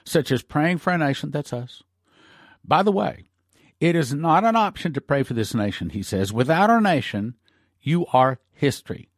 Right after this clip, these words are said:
You're finished. Your family is finished. America becomes a third world country, maybe less than a third world country. It is mandatory for all believers, all Christians, to pray for America." The Lord says,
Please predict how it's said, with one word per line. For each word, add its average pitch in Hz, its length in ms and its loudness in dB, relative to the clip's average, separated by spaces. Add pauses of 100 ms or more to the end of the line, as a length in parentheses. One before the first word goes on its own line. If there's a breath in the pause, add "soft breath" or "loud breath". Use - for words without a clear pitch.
(100)
You're 147 340 0 (120)
finished. - 500 -4
Your 156 80 2
family 143 480 0
is 87 100 -10
finished. - 440 -10 (460 soft breath)
America 185 380 2
becomes 147 520 -2
a 143 60 0
third 143 380 0
world 123 300 0
country, 165 420 -4 (320)
maybe 131 420 0
less 147 580 0 (180)
than 113 160 0
a 110 60 -2
third 113 260 0
world 101 260 -2
country. 117 400 -4 (540)
It 151 140 0
is 135 180 -4
mandatory 117 800 -2 (520 soft breath)
for 117 200 -2
all 147 280 4
believers, 165 400 0
all 170 200 6
Christians, - 640 -6
to - 140 -12
pray 95 340 -2
for 92 160 -10
America." 95 480 -6 (720 soft breath)
The 160 100 4
Lord 220 260 6
says, 131 600 -6